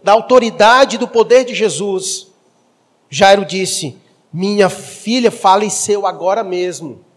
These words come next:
Porém, vem, impõe a mão sobre ela e viverá." Olha o tamanho da fé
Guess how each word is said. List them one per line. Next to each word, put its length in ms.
Porém, 720
vem, 840
impõe 480
a 80
mão 200
sobre 380
ela 500
e 100
viverá." 540
Olha 200
o 40
tamanho 600
da 160
fé 380